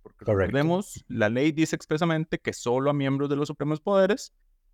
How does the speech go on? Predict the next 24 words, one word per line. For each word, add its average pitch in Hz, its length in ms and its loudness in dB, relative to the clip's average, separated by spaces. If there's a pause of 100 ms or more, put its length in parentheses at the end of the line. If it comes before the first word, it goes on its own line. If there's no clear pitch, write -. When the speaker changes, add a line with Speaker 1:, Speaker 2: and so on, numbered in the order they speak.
(120)
Speaker 1:
El 139 200 0
reglamento 123 760 2
dice 175 420 2
que 127 100 -2
eso 139 180 -2
se 120 160 -4
puede 120 240 -2
ampliar 151 380 2
a 117 60 6
otros 139 280 0
funcionarios 135 640 -2
del 123 460 -2
Poder 104 220 -2
Ejecutivo 160 580 0
cuando 107 500 0
haya 110 520 0 (560)
un 127 200 0
informe 151 480 2
de 147 100 0
la 131 100 0
misma 123 460 0
U 131 240 0
E 113 100 0
I 143 240 -2